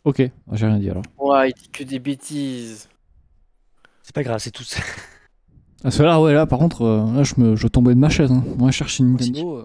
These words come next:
Speaker 1: pff.
Speaker 3: Mais moi aussi, ça me paraissait bizarre, donc j'ai dû relire. Donc, sur ce, qu'est-ce qui est sorti le trente juin aussi ? Ça va être vite fait de toute façon.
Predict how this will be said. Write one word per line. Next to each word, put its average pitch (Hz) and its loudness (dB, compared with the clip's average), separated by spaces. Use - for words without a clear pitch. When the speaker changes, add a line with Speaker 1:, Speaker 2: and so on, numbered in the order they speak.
Speaker 1:
pff. - -20
Speaker 3:
Mais 143 -12
moi 165 -10
aussi, 196 -8
ça 147 -8
me 135 -14
paraissait 131 -8
bizarre, 113 -12
donc 113 -14
j'ai 110 -12
dû 110 -14
relire. 104 -18
Donc, 180 -6
sur - -8
ce, - -6
qu'est-ce 156 -6
qui 156 -10
est - -6
sorti 135 -10
le 117 -10
trente 117 -14
juin 127 -6
aussi ? 131 -12
Ça - -20
va 95 -16
être 92 -16
vite 113 -18
fait - -8
de 143 -10
toute - -16
façon. - -14